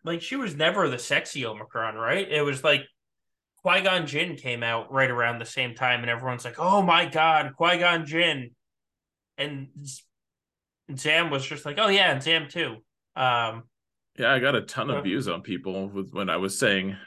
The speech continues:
Speaker 2: uh, "Zam is a better Omicron than Qui-Gon, prove me wrong." And so many angry people.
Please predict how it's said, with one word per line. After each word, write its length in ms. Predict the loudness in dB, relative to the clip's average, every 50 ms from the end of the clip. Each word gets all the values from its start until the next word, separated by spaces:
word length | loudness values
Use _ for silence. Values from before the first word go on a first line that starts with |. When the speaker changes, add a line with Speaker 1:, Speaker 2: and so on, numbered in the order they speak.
| -20 _ _ _ _ _ -10 -6
Speaker 2:
uh, 220 | -4 -2 -4 -4 -6 -10 _ -14 -8
"Zam 380 | -4 0 2 4 4 4 2
is 120 | 2 2 0
a 60 | 0
better 560 | 0 2 2 2 4 4 4 4 2 0 -2 -6 _ _ _ _ _ _ -8
Omicron 600 | -6 -6 -6 -8 -6 -4 -2 0 0 -2 -2 -4
than 140 | -4 -6 -6
Qui-Gon, 560 | -6 -4 -2 -2 0 0 -2 -4 -4 -4 -6
prove 260 | -4 -4 -4 -4 -4 -6
me 80 | -6
wrong." 400 | -2 -2 -2 -2 -2 -4 -6 -8
And 160 | -12 -14 -16 -18 _ _ _ _ _ _ _ _ _ _
so 240 | -2 0 2 4 4
many 280 | 4 4 4 4 4 4
angry 220 | 4 2 2 0 0
people. 540 | 2 0 0 0 -2 -4 -4 -4 -6 -8